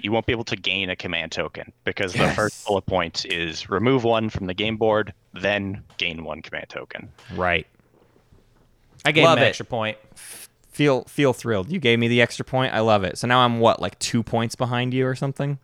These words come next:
Speaker 3: Yeah, something like that. Two or three.
Speaker 2: Or a point, I guess, t-, two, and I was, like, three points. I don't know. You have just check marks here that I'm looking at and, and not actual numbers. So we'll figure out later.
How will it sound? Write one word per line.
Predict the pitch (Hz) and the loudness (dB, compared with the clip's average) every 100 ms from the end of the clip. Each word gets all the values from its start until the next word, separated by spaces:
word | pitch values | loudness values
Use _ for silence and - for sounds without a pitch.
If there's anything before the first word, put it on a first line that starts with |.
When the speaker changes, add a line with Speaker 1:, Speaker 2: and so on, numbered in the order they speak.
| - _ _ _ - | -16 _ _ _ -10
Speaker 3:
Yeah, | 135 127 | -4 -2
something | 131 123 101 | -2 -4 -4
like | 98 | -8
that. | 98 95 - _ _ | -6 -6 -8 _ _
Two | - | -4
or | 117 | -4
three. | - 104 104 - | -2 -4 -4 0
Speaker 2:
Or | 107 | 4
a | 107 | 4
point, | 131 127 | 4 4
I | - | 4
guess, | 120 127 | 4 4
t-, | - - - - | -2 -16 -16 -2
two, | 151 139 | 2 2
and | - | 4
I | 120 | 2
was, | 117 | 2
like, | 117 | 0
three | - 143 | -2 -4
points. | 131 131 - | -2 -2 2
I | 131 | 2
don't | 113 | 4
know. | |
You | 101 131 | 4 4
have | 143 | 4
just | 110 117 - | 2 -4 -2
check | - 123 - | -2 -2 0
marks | 98 - | -2 -2
here | - 95 | -2 0
that | 92 | 0
I'm | 95 | 0
looking | 98 95 95 | -2 -4 -2
at | 90 87 | -4 -4
and, | 95 - | -8 -4
and | 104 | -2
not | 98 95 | 0 -2
actual | 95 - 95 | -4 -4 -2
numbers. | 98 95 95 95 - | 0 -2 -2 -4 -6
So | - 98 | -4 -2
we'll | 101 | -2
figure | - 120 113 | -2 0 4
out | 113 98 | 4 4
later. | 110 | 2